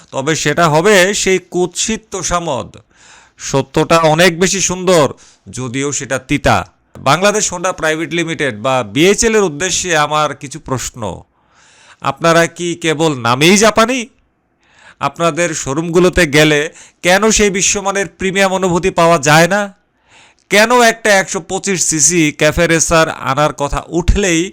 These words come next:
আপনারা কর ও শুল্কের দোহাই দেন? মনে রাখবেন,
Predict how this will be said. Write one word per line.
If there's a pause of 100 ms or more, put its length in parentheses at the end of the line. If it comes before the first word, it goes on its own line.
(340)
আপনারা
কর
ও
শুল্কের
দোহাই
দেন? (840)
মনে
রাখবেন,